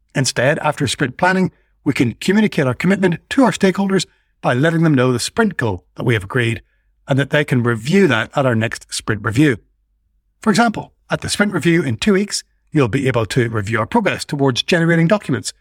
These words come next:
triggered by events captured in Dynamics three sixty-five. Or our sprint goal for sprint seventeen is enable contractors to apply online for a road closure permit and have it approved within two hours. Join us next Wednesday to assess our progress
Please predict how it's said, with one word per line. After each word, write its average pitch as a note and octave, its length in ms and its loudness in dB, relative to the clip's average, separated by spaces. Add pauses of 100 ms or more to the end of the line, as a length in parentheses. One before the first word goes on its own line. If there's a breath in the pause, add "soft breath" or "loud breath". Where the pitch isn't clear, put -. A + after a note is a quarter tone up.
(160)
triggered D#3 260 -2
by D3 140 -2
events D3 440 -2 (220)
captured C#3+ 360 -2
in B2 180 0
Dynamics A2+ 460 -2
three B2 120 -2
sixty-five. A#2+ 600 -2 (1120)
Or C3 340 0 (440)
our F3 100 0
sprint G3+ 320 0
goal F3+ 260 2
for D#3+ 120 -4
sprint F3 260 -2
seventeen G#3 480 2
is C3 400 0 (320)
enable F#3+ 300 2
contractors C#3 600 -2
to - 120 -2
apply D#3+ 300 0
online D3 460 2
for E3+ 160 -8
a D3+ 80 -2
road F#3 260 0
closure G#3 360 2
permit D3+ 360 -2 (340)
and - 100 -4
have C#3 120 2
it C3 60 0
approved G3 460 2
within B2 240 2
two E3 200 2
hours. G#2 320 -2 (380)
Join A3 180 2
us F3+ 120 -2
next F#3 180 0
Wednesday A3 400 2 (300)
to E3 140 -6
assess - 300 0
our C#3+ 80 -2
progress E3+ 440 0